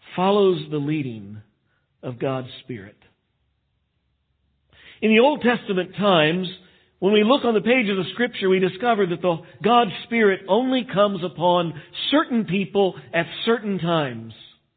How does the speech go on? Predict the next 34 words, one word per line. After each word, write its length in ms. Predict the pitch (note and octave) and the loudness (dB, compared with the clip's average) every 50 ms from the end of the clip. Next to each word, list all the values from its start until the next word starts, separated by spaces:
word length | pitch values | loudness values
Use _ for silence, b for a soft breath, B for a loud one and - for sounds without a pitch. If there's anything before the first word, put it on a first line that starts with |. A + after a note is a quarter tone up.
| _ _ _ _ _ _ _ _ b b b b b b b b | _ _ _ _ _ _ _ _ b b b b b b b b
And 120 | - D#3+ | 2 4
actually, 300 | F3+ G#3 G#3 - - G3+ | 6 6 4 4 2 2
we'll 180 | G3 F#3+ F#3+ F3 - - - | 4 4 4 2 0 -2 -2
see 160 | A3+ A#3 A3+ | 0 2 2
in 160 | G#3 F3+ E3 - | 2 0 -2 -2
Saul's 300 | - F#3+ F#3 F3+ F3 C3 | 2 4 4 4 4 0
story, 260 | - - G3 F#3+ F3 D#3 | -2 -2 0 0 2 2
well, 160 | D#3+ E3 D3+ | 2 2 2
we 120 | D#3 F#3 | 2 2
won't 220 | F#3 F3 E3 D3+ C#3+ | 2 0 0 -2 -2
in 80 | C#3 | -4
our 100 | C3+ C3 B2 - | -4 -6 -6 -6
study, 320 | - E3 C#3+ C3+ B2+ B2+ B B B B | -4 -4 -4 -4 -6 -8 B B B B
but 80 | E3+ F3 | 0 0
if 80 | E3 E3 | 0 0
you 160 | F3 F3+ E3 | 0 0 2
read 300 | D#3+ G3 A#3 A3 F#3+ D#3+ | 2 4 4 2 2 2
the 80 | E3 D#3+ | 2 2
rest 260 | E3 E3+ D#3+ E3 - | 2 2 0 -2 -8
of 60 | D3 | -10
the 60 | C#3 C3+ | -8 -4
book, 300 | C3 F#3 F3+ D#3+ C#3+ - | 0 2 2 2 0 -2
you'll 180 | F3 E3 D#3 - - | -4 -6 -6 -6 -6
see 240 | G3 G3 F#3 D3+ B B B B B | -4 -2 -2 -2 B B B B B
in 180 | F#3+ D#3+ D#3+ D3 - - | -6 -4 -4 -4 -4 -2
Saul's 300 | F3+ E3+ D#3+ C#3+ C3+ - - | 0 2 2 0 -2 -4 -6
story 360 | - G3+ G3+ F#3+ E3+ D#3+ D#3 D3 | -4 -2 0 0 0 0 0 0
that 240 | C3 D#3+ D#3+ D#3 - - b b b b b b _ _ _ _ _ | 0 0 -2 -2 -4 -8 b b b b b b _ _ _ _ _
there 140 | - D3 E3+ | 0 0 2
comes 280 | D#3+ F3+ A3+ B3 A3 D#3+ | 4 4 2 2 2 0
a 40 | F3 | -2
time 440 | - - G3 G#3+ G#3 G3 F#3 F3 F3 | -2 -2 0 2 2 2 2 2 4
where 140 | E3 E3+ D#3+ | 2 2 2
God's 340 | C#3 A#2 E3+ F#3 F#3+ E3+ | 2 0 0 2 0 0